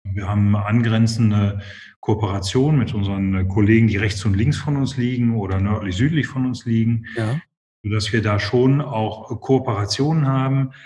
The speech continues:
Speaker 1: Aber in der Tat muss, äh, Wasser immer lokal oder regional gedacht werden und gelöst werden.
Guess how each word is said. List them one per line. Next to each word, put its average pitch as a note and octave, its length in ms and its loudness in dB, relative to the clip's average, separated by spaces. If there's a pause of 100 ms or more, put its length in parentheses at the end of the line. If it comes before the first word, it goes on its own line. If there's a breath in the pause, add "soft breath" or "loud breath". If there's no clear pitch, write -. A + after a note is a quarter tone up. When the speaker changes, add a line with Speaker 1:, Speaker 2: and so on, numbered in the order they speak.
(280 loud breath)
Speaker 1:
Aber A2+ 440 2
in A2+ 120 -2
der G2 160 0
Tat A#2 440 -2
muss, B2 360 0
äh, A2+ 340 -6
Wasser A#2 380 -2
immer A#2+ 260 0
lokal A2 600 0
oder G#2 200 -4
regional G#2 400 -2
gedacht G2 440 -6
werden B2 180 -4
und G2+ 120 -2
gelöst A2 480 0
werden. C3 460 -2